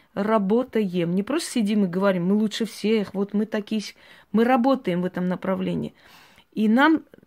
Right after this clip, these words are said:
даны таланты. И я помню, что французский писатель Франц Верфель, который написал "Сорок дней Мусадага",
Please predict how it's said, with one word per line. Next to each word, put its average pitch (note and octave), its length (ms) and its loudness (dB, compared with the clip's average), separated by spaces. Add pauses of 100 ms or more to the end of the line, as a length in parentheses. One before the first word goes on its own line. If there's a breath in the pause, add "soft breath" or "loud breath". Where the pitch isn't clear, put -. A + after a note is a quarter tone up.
даны G#3+ 640 2
таланты. G3+ 680 -4 (500 loud breath)
И - 140 -6
я G#3+ 260 2
помню, C4+ 320 4
что A3+ 200 -2
французский A3 640 -2
писатель A3 520 -2
Франц G#3 340 -2
Верфель, G3 380 -4
который G3+ 400 -6
написал G3 720 0
"Сорок G#3+ 560 -2
дней G#3 220 2
Мусадага", G3 840 0